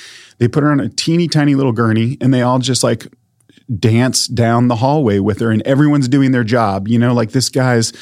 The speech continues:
working the little ventilator thing. This guy's suctioning her. This guy's putting in a little,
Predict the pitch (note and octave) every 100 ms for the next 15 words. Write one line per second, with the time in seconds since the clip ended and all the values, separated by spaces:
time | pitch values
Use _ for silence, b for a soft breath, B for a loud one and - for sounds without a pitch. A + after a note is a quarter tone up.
0 | B B B B - A#2 A2+ C#3 C3 C3
1 | C3 A2+ C3 C3 B2+ A2 G#2 A#2 G#2 G2
2 | A2+ - C3+ B2 A#2+ - A#2+ - B2 A#2+
3 | A#2 G#2+ G#2+ G#2 A2+ - A#2 A2 G#2 -
4 | C#3+ C3+ B2 A#2 G#2+ A#2+ A2+